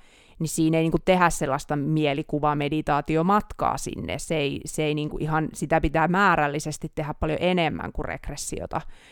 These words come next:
Et regressio on aika upea sille jopa, niinku, ru-, juurineen repimään irti ne asiat sieltä kokonaan pois. Et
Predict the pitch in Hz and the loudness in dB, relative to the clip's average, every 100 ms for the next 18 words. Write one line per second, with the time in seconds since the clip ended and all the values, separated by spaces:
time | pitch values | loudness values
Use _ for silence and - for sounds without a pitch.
0 | - - 156 147 147 151 151 156 - 160 | -18 -8 -4 -2 -2 -4 0 0 2 2
1 | - 156 151 - 143 143 151 147 151 165 | 4 2 2 -4 -4 -2 0 -2 -2 2
2 | 170 175 - 196 220 185 156 143 151 165 | 6 6 6 2 4 4 2 -2 0 0
3 | 170 190 160 143 - - 160 165 - 139 | 0 2 2 2 -2 -2 -2 -2 -2 -4
4 | - 151 - 156 143 - - - - - | -4 -4 -2 -2 -2 -6 -6 -6 -4 -6
5 | - - _ _ - 139 160 127 - - | -8 -14 _ _ 0 2 2 2 0 0
6 | - - - - - - - 160 | -2 -4 -8 -10 -14 -12 -6 -6